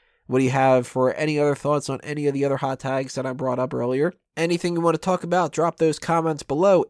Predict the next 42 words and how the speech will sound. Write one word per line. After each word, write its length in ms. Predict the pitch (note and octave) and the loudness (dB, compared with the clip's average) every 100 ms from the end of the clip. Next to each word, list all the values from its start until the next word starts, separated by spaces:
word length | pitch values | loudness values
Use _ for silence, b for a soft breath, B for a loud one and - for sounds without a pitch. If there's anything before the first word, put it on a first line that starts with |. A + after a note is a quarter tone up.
| - | -4
in 180 | G3+ | -8
the 80 | F3 | -8
comment 460 | - D3+ C#3+ C3+ E2+ | -6 -4 -2 -4 -6
section. 520 | - A#2+ - B2+ A#2+ | -4 -4 -2 -6 -6
That's 260 | G#2 A2+ - | -8 -10 -8
what 120 | C3 | -8
it's 120 | B2+ | -4
there 220 | D#3+ E3 | 4 4
for. 340 | - B2+ C3 D#3 B B B B | 4 -2 -2 -4 B B B B
Make 120 | C3 | -8
sure 200 | - D3 | -2 0
that 120 | C#3+ B2+ | 2 0
you 80 | |
hit 160 | C3 D#3+ | -2 0
that 200 | D#3 C3+ | 0 0
thumbs 360 | - D#3 D3 D#3+ | -2 -4 -2 -2
up 180 | D3+ | 0
button 240 | - C#3+ D3 | 2 0 0
on 120 | C#3+ | -4
the 220 | C#3+ D3 | -2 -4
YouTube 240 | C#3+ C#3+ C#3+ | -2 -4 -2
video, 480 | C#3 C#3+ C#3+ C#3+ | 0 2 2 2
subscribe 520 | C3 A#2+ B2+ - C3+ C3+ | -2 -6 -8 0 0 0
to 80 | |
the 80 | A#2 | -4
channel 400 | - C#3+ C#3 C3+ | -4 -2 0 0
if 100 | B2+ | -4
you 60 | A#2+ | 0
haven't 260 | C#3+ C3+ | 2 2
already, 420 | B2 B2+ D3 C#3+ C3+ | 0 0 0 0 -4
follow 420 | - D#3 D3+ C#3+ | 0 2 4 2
us 140 | C3+ | -2
on 140 | C3+ B2 | -4 -4
Facebook 520 | D3+ C#3 C#3 C#3+ - - | -4 -4 -2 -2 -4 -10
and 260 | F#3+ D#3+ | -8 -8
Twitter, 400 | - C#3+ C#3 C3+ C3 b b - | -4 0 0 0 -4 b b 0
go 160 | E3+ | 2
to 80 | E3+ | 2
smarkoutmoment 640 | C3+ C#3+ C#3+ C3+ B2+ C3 | 0 -4 0 0 0 -2
dot 220 | B2 B2+ A#2 | 0 -2 -2
com 260 | B2+ B2+ | -6 -4
itself, 640 | A#2 - - B2 A#2+ B2 | -4 -6 -2 0 0 -2